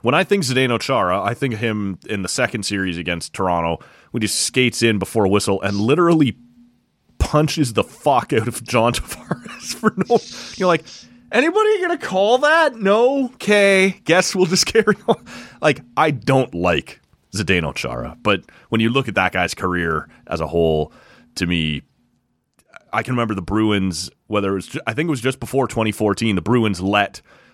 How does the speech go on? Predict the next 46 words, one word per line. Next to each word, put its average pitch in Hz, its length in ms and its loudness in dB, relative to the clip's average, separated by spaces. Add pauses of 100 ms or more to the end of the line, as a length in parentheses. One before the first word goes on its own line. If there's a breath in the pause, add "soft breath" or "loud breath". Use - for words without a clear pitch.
Zdeno 104 440 -2
Chara 95 320 0
leave 107 540 -2
the 104 160 2
N 104 100 2
H 98 220 0
L 92 420 2
early 95 520 0 (480)
because 98 640 2 (280)
the 95 80 -2
Slovaks 95 640 0
had 101 120 -2
asked 90 400 0
him 85 400 -2
to - 140 -8
be 87 120 -2
their 80 140 -2
flag 90 380 0
bearer 73 280 -2
at 78 80 -8
the 82 100 -4
Olympics. 82 400 -2
And 104 60 -2
the 117 60 2
N 131 80 2
H 117 140 0
Lers 92 260 2
don't 80 180 -2
show 78 200 -2
up 73 120 -4
till 80 120 -4
they 67 100 -2
feel 71 240 -2
like 62 180 -4
it, 76 120 -2
right? 78 180 2
They 76 100 2
play 76 220 2
games 73 400 0
and 67 160 -4
the, 67 120 0
the 80 560 0
opening 82 320 2
ceremonies 73 520 0
are 76 80 -2
all, 73 160 -4